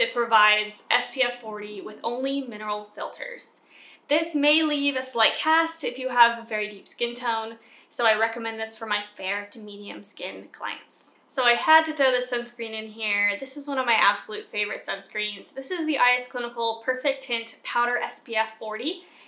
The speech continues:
This is a mineral filter sunscreen, and it's a powder. So it has a brush, and I like to brush this on over the top of my liquid sunscreen.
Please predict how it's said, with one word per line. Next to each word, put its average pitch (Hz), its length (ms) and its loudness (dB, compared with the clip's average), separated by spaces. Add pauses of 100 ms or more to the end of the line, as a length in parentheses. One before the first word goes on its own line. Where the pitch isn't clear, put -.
This 247 160 -4
is 240 120 -8
a 240 200 0
mineral 269 540 2
filter 233 360 -4
sunscreen, 202 680 -6
and 233 100 -2
it's 226 140 -4
a 277 60 -4
powder. - 540 4 (380)
So 226 400 4
it 233 220 0
has 220 400 4
a 214 220 -2
brush, 269 720 8 (500)
and 240 140 0
I 247 100 6
like 302 200 8
to 359 200 -2
brush 269 300 6
this 339 220 -2
on 247 280 6
over 262 220 4
the 302 80 0
top 226 320 2
of 226 140 -12
my 202 260 -2
liquid 202 520 0 (140)
sunscreen. - 720 -4